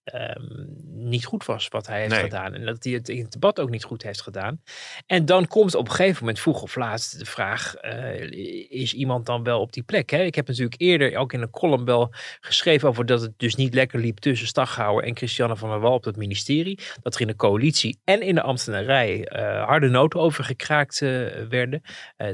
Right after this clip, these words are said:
Speaker 1: wordt ook gewoon in het kabinet erkend. Maar mensen hadden het niet helemaal in de gaten. Groot kabinet, soms zitten mensen aan de andere kant van de tafel. Het is natuurlijk ook een vrij specifiek onderwerp. Hè, de mensen in het fysieke hoekje, zullen we maar zeggen. Dus, dus, eh, Jette, de Jonge, eh, en dan, en dan, eh,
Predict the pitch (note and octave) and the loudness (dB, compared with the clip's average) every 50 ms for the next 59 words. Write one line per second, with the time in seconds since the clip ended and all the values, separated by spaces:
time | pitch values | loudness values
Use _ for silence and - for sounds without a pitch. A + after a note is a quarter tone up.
0 | G2 G2+ A2+ C3+ D#3 D3+ - D#3+ D#3+ C#3+ - - C#3+ D3 C#3+ C3+ C3 C3+ - C3+ | -6 -6 0 2 2 2 4 2 0 0 0 2 4 4 4 4 2 0 -4 -2
1 | C#3+ B2+ B2 - - D3 B2 A#2 B2 A#2+ B2 A#2 A#2 - A#2 - A#2 G#2 - - | -2 -2 -2 -2 0 0 2 2 2 2 2 2 0 -2 -2 -4 -4 -2 0 2
2 | F3+ D#3 C3 - - B2+ C3 D3 D#3 C#3+ - C3+ C3+ C#3 C3+ A#2+ B2+ B2+ A#2 - | 2 2 2 2 0 2 2 2 2 2 2 0 2 0 0 0 0 -2 -2 -4
3 | F2+ F2 A2+ A#2+ C#3 C#3 C3 A2+ A2+ A2 G#2+ - - A#2+ A2+ B2 D3+ - A#3 - | -6 -2 2 2 4 4 4 2 0 -2 -2 -2 -2 -2 -2 -2 -4 -6 -10 -12
4 | - - - _ _ - - C3+ B2 A2+ - - B2 A2 A#2+ A#2+ C3+ F3 G#3+ A3 | -12 -16 -20 _ _ -2 2 2 2 2 2 2 0 2 2 2 4 4 4 2
5 | - - F3 - A2+ G#2 - - A#2+ - - B2+ B2 B2+ B2 - C#3 C3+ C3+ D3 | 0 -2 -4 -4 -6 -4 -4 -4 -4 -4 -4 -2 -2 -2 0 0 0 0 2 2
6 | D3 D3 C3+ - D3 C#3 - - D3 C3+ C3 - - G3 F#3+ F#3 E3 - - F#3 | 2 2 2 2 0 0 0 -2 -4 -4 -2 0 0 0 0 0 -2 0 0 0
7 | F#3+ F#3 - - - - - _ - D#3+ C#3 - - A#2 - C#3 C3 A#2+ A#2+ A#2 | 0 0 -4 -12 -18 -18 -14 _ 2 2 2 2 2 0 0 0 2 2 0 -2
8 | - A#2 - - A2+ - - - - A#2+ G#2+ - A2 G#2 G#2 G2 - E3 G#3+ A3 | -2 -4 -2 0 0 0 2 2 2 2 2 2 0 -2 -4 0 4 4 4 6
9 | A3 A3 G#3 G#3+ G#3+ G#3 G#3+ A3 _ _ _ _ - G3+ G#3+ F3+ C#3+ C#3+ C#3 B2+ | 4 4 6 6 6 6 6 4 _ _ _ _ -10 -6 -4 -2 0 0 0 -2
10 | - B2+ A#2 A2+ G#2 G2 - - C3+ A#2+ C#3 D#3 F3 E3 - B2 B2+ F3 F#3 - | -2 -4 -4 -6 -6 -6 -4 -2 0 2 2 2 2 2 2 4 4 2 2 0
11 | - C3 A#2 A#2+ B2 A#2 A#2 A#2 A2 G#2+ A#2 A2 G#2+ - G2+ G2 - - - - | -2 -2 -2 0 0 0 0 0 0 2 0 0 0 -4 -10 -12 -14 -16 -18 -18
12 | - - _ - A#2+ G#2 - - - A2+ A2+ A2+ G2 - - A2 G#2+ A#2+ C#3 C#3+ | -18 -12 _ -4 -2 0 0 0 0 0 -2 -2 -2 -2 -2 0 2 2 2 2
13 | - - B2+ A#2 A2 A2 A2 A2 A2 A2 A2 A2 A2 A2 A#2+ C3 C#3+ C3+ B2+ A#2+ | 2 2 2 4 4 4 4 4 4 2 0 0 0 2 4 4 4 4 4 4
14 | A#2 A#2 A2+ A2 A2 G#2+ G#2 G#2+ - - - - G#2 G2+ G#2 G2+ G2+ G2 G2 F#2+ | 4 4 2 2 0 -2 -6 -8 -12 -14 -12 -8 -6 -4 -4 -4 -4 -4 -4 -4
15 | F#2+ F2 E2+ - - - - D2+ - B1+ - - G#2+ A2+ - G#2+ G#2+ G#2+ - - | -6 -6 -6 -8 -10 -10 -12 -12 -14 -14 -12 -10 -8 -6 -4 -4 -6 -6 -10 -10
16 | A#2+ A2+ A#2 A2+ A2+ A#2 - - - - - G2+ F2 F2 - - | -8 -6 -6 -6 -8 -8 -4 -2 -2 -2 -2 -4 -10 -12 -14 -14